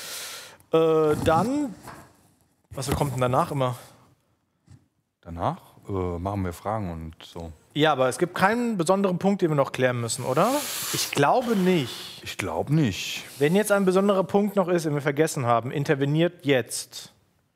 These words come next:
Speaker 2: Ich glaube nicht.
Speaker 1: Nie wann niemand interveniert.
Speaker 2: Sport? Ich hab Sportsachen mit. Wenn's gleich trocken ist, dann mach ich Sport. Aber es ist null Grad.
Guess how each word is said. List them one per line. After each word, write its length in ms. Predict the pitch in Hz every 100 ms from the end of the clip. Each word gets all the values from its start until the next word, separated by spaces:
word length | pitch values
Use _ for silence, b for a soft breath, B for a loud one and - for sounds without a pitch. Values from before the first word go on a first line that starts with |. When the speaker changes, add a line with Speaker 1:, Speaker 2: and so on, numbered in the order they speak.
| _ _ _ _
Speaker 2:
Ich 60 | _
glaube 260 | 82 85
nicht. 300 | 127 107 85
Speaker 1:
Nie 260 | 131 151 151
wann 340 | 160 165 156
niemand 320 | 139 143 143
interveniert. 800 | 147 131 139 127 127 123 113 107 -
Speaker 2:
Sport? 720 | - - 98 95 127 175 -
Ich 160 | 117 151
hab 160 | 175
Sportsachen 580 | - - 156 113 104 101
mit. 380 | 92 147 - -
Wenn's 200 | 107 104
gleich 220 | - 110 -
trocken 320 | - 101 143
ist, 180 | 180 -
dann 80 |
mach 80 | 151
ich 100 | 139
Sport. 340 | - - 107 98
Aber 100 | 98
es 80 |
ist 40 | 95
null 280 | 113 139 127
Grad. 400 | 113 113 95